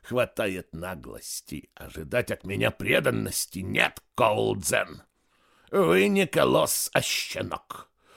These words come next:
а ваша сестра лижет испенские сапоги. Я ничего вам не должен!"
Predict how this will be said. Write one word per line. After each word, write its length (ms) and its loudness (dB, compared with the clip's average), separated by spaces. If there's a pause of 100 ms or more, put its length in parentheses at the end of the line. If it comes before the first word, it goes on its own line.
(200)
а 120 2
ваша 320 0
сестра 600 -4 (500)
лижет 640 0
испенские 920 -2
сапоги. 760 -6 (520)
Я 340 4
ничего 880 6
вам 480 6
не 140 4
должен!" 880 6